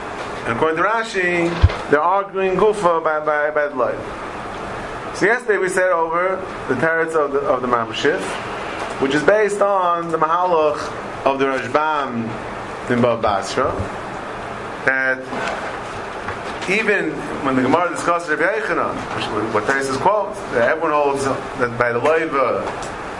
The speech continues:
eh, the Loiv is Neman, Ein Tzarech L'Kaimai, once the sev-, once the Loiv is Moed Sh-, Shekasvai, Ein Tzarech L'Kaimai,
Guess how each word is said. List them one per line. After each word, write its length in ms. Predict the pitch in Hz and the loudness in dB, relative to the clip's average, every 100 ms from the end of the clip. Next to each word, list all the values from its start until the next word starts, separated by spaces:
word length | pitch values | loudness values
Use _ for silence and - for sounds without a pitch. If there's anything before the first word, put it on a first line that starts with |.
| - | -4
eh, 220 | 113 113 | -4 -2
the 80 | 117 | 0
Loiv 240 | 123 151 135 | 2 2 2
is 100 | 127 | 2
Neman, 320 | 151 156 123 | 2 2 0
Ein 180 | 123 135 | 0 2
Tzarech 280 | 147 147 | 2 2
L'Kaimai, 500 | 147 147 160 185 202 | 2 0 2 0 2
once 200 | 170 156 | 2 0
the 60 | 131 | 0
sev-, 320 | - 156 156 | 0 0 2
once 180 | 151 160 | 2 2
the 80 | 151 | 2
Loiv 180 | 151 143 | 2 2
is 60 | |
Moed 240 | 143 147 135 | 0 0 0
Sh-, 320 | - 131 131 | -2 -2 -2
Shekasvai, 720 | 123 160 151 - 143 127 110 - - - | 2 2 2 2 2 2 0 -2 -2 0
Ein 120 | 131 139 | 0 2
Tzarech 200 | 151 151 | 0 0
L'Kaimai, 460 | 156 170 190 220 | -2 0 0 0